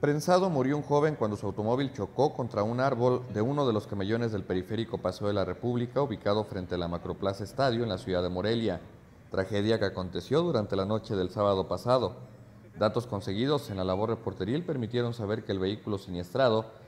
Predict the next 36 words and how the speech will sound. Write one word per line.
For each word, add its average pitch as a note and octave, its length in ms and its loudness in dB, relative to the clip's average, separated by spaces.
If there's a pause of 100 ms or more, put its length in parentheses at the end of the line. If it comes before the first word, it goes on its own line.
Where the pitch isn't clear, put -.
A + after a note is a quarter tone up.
(160)
es E3 220 -2
un E3 140 0
Volkswagen B2+ 600 0
Gol G#2+ 200 4
de A#2 100 0
color G2 300 0
rojo A2+ 320 0
con G2 140 -2
matrícula A2 760 -2
P A2+ 220 0
G G#2 100 -2
C A2 340 0 (180)
nueve B2+ 340 0
siete A2 320 -4
cuatro F#2+ 360 0
E. A2+ 140 2 (640)
Se - 120 -2
apreció G2+ 400 0
que - 60 0
el A#2 80 2
citado G#2 300 2
automotor G#2+ 580 0
colisionó A2 520 -2
de A#2 100 0
costado A2+ 520 0
contra F#2 300 -4
un F#2+ 180 -2
árbol. A2+ 360 2 (600)
El G2 140 4
auto A2 300 4
terminó G#2 400 -2
sobre A2+ 260 -2
el G2 100 0
lateral F#2+ 380 2
del B2+ 140 -2
periférico A#2+ 720 -2